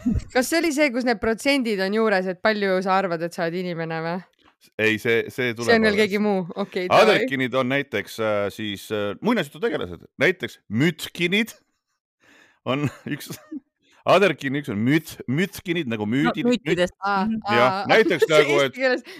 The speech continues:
Speaker 2: mütkin. Aga mingi
Speaker 1: Mütkin,
Speaker 2: mütkin
Speaker 1: no,
Speaker 2: on
Speaker 1: on.
Speaker 2: üldse.
Speaker 3: Aga müütkin on väga hea.
Speaker 1: Mütkin. Näiteks sa oled, äh, kas siis oled see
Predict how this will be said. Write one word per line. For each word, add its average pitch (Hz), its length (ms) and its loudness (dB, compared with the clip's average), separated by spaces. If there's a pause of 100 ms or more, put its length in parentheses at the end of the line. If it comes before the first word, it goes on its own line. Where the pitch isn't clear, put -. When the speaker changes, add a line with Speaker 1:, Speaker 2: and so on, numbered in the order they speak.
Speaker 2:
mütkin. 247 600 -4
Aga - 300 -16
mingi 466 80 4
Speaker 1:
Mütkin, 381 400 2
Speaker 2:
mütkin 226 180 2
Speaker 1:
no, 262 140 4
Speaker 2:
on 269 80 2
Speaker 1:
on. 262 100 2
Speaker 2:
üldse. 131 220 -4
Speaker 3:
Aga 233 100 2
müütkin 269 460 0
on 247 100 -2
väga 277 220 2
hea. 233 120 2 (580)
Speaker 1:
Mütkin. 151 360 0
Näiteks 160 340 0
sa 143 120 0
oled, 135 260 0
äh, 120 220 2
kas 120 260 -2
siis 120 200 -6
oled 107 200 -4
see 101 480 -2